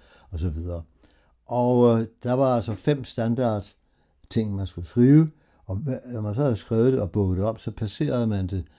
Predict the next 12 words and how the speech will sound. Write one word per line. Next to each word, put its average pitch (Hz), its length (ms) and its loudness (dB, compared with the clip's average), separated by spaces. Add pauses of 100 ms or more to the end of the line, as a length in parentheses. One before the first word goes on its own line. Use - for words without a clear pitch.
(840)
højre 120 280 0
om 107 380 -2
eller 85 160 -6
venstre 101 340 -6
om, 90 160 -10 (120)
som 87 80 -8
man 90 100 -6
nu 107 60 -2
ville, 135 280 0 (300)
til 92 160 -4
næste 90 280 -4
person. 82 420 -14